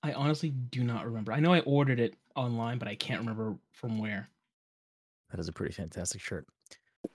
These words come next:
Speaker 2: Well, enough about shirts and enough about Anime Boston. Welcome, everyone, to the Pass Control Podcast, a show where a couple of best friends talk about the latest in video games and nerd culture. Sometimes we have guests. Sometimes we talk about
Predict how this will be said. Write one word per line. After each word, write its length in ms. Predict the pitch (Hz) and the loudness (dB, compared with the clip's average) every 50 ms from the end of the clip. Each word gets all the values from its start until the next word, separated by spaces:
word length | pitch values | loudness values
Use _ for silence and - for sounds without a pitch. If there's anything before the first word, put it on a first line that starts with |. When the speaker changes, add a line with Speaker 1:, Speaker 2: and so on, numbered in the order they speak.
| _ - | _ 0
Speaker 2:
Well, 160 | - 92 - - | 2 4 4 4
enough 200 | - 101 110 - | 0 -4 -2 0
about 220 | 151 127 101 - - | 2 0 0 0 0
shirts 600 | - - - - - - - - - - - - - _ _ - | 0 0 2 0 -2 0 0 0 0 0 -2 -6 -14 _ _ -8
and 100 | 90 85 | -4 -2
enough 160 | 92 92 85 | -2 -2 -2
about 220 | 107 95 90 95 | 4 4 4 4
Anime 320 | - 95 101 98 90 87 82 | 6 4 4 4 4 4 6
Boston. 440 | 90 98 98 98 - - 92 85 82 - - - - - _ _ | 6 6 6 6 4 2 0 0 -2 -6 -12 -16 -16 -20 _ _
Welcome, 440 | 92 92 107 139 - - 95 - - - | 6 8 8 8 8 4 -2 -4 -4 -2
everyone, 420 | 147 127 110 110 87 76 - - - - - - _ - | 0 0 2 2 0 0 -2 -6 -8 -12 -18 -20 _ -6
to 100 | - - | -4 -2
the 60 | 90 | 4
Pass 220 | - 101 92 - | 6 6 6 6
Control 260 | - - - 95 90 87 | 2 0 4 4 4 6
Podcast, 460 | - 98 95 90 - 95 90 92 - | 6 4 4 4 4 4 4 4 2
a 40 | 110 | 0
show 160 | - - 123 | 6 8 10
where 140 | 143 135 117 | 10 10 8
a 40 | 110 | 6
couple 220 | - 147 - 151 143 | 4 2 4 4 4
of 40 | |
best 160 | 131 131 131 - | 6 4 2 4
friends 300 | - 139 139 143 139 135 | 4 4 4 4 4 4
talk 160 | - 135 120 | 6 6 6
about 160 | 113 123 110 | 8 6 6
the 80 | 113 113 | 8 8
latest 220 | 117 113 107 - | 6 6 6 4
in 60 | 101 | 4
video 200 | 98 117 135 139 | 8 8 8 8
games 340 | 135 147 151 151 151 - - - - - - _ _ _ _ | 8 8 6 6 4 2 -2 -10 -14 -20 -20 _ _ _ _
and 100 | - 95 | 4 6
nerd 120 | 92 98 | 6 8
culture. 320 | 95 - 107 87 - - 85 | 8 8 8 8 6 2 -2
Sometimes 340 | - 110 110 107 117 120 113 | 0 2 4 6 6 8 8
we 80 | 123 | 8
have 120 | 120 110 107 | 6 6 8
guests. 260 | 127 131 123 - - | 6 6 8 6 4
Sometimes 500 | - - 131 135 - 147 143 147 139 - | 6 6 6 6 8 8 8 8 8 6
we 80 | 117 | 4
talk 260 | 110 - - 135 131 - | 2 4 4 4 4 6
about 320 | 127 120 127 127 123 - | 8 10 10 8 8 4